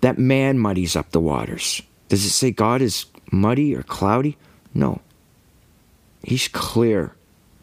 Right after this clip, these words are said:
He's clear because he's consistent. It's all written in these little, in this little book of seven hundred pages that most people will spend more time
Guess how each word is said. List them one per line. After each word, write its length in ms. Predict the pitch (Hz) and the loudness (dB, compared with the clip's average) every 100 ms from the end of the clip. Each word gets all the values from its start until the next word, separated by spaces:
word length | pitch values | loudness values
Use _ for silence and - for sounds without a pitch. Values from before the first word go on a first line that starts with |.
| _ - | _ -4
He's 240 | 101 - | -4 -2
clear 560 | - - - 135 135 135 | -6 -6 0 2 2 0
because 400 | 107 - 104 - | -4 -2 -2 2
he's 180 | 117 | -2
consistent. 920 | - 110 92 - 120 117 - 95 - - - - - - | 0 0 0 0 0 -2 -2 -2 -2 -10 -12 -20 -20 -2
It's 200 | - - | -2 0
all 280 | - 131 139 | 0 2 2
written 280 | 131 - 127 | 2 0 0
in 100 | 123 | 2
these 240 | 120 107 | 2 0
little, 320 | 117 131 139 101 - | 2 2 2 -2 -2
in 120 | 131 | 2
this 240 | 127 113 - | 2 0 0
little 340 | 127 147 156 | 2 4 2
book 340 | - 143 135 - | 0 0 0 -2
of 120 | 80 | -4
seven 380 | - 135 123 123 | 0 0 2 0
hundred 340 | 123 123 107 | 0 0 0
pages 540 | 107 113 110 - - - - - - - - | 0 0 -2 -6 -8 -12 -20 -20 -20 -20 -2
that 160 | 127 | 0
most 300 | 117 139 - | 2 0 0
people 340 | - 143 143 135 | 0 2 2 2
will 140 | 120 | 0
spend 320 | - 135 120 | 0 0 2
more 240 | 113 123 143 | 2 0 -2
time 560 | - 135 123 104 107 | -2 0 0 0 -2